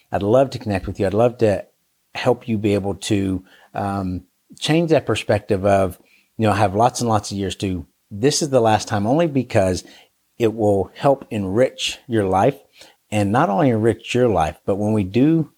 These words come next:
treat things as, as it's the last time, we treat moments as the last time, it's gonna more richly, um,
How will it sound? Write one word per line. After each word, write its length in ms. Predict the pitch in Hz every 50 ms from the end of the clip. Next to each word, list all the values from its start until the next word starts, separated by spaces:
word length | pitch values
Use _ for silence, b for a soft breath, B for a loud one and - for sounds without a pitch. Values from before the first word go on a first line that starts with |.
| _ _ _
treat 340 | - - 143 139 139 - -
things 260 | 117 117 120 110 107
as, 180 | 98 92 - 107
as 440 | 98 101 - - 101 101 104 98 98
it's 160 | 92 92 -
the 80 | 92
last 260 | 90 90 92 92 - -
time, 280 | 104 95 107 127 123
we 180 | 107 90 87 85
treat 340 | - - - 107 101 101 98
moments 380 | 90 87 95 107 120 113 -
as 80 | 123 120
the 80 | 131
last 240 | 123 127 135 131 -
time, 300 | - 147 156 170 165 165 B B B B B B B B B _
it's 140 | 113 104 -
gonna 220 | - 120 113 107
more 300 | 101 101 110 117 117 107
richly, 640 | 101 104 117 120 120 - - 120 113 113 104 95 b b b b b b b
um, 520 | - 101 95 95 90 87 87 85 85 85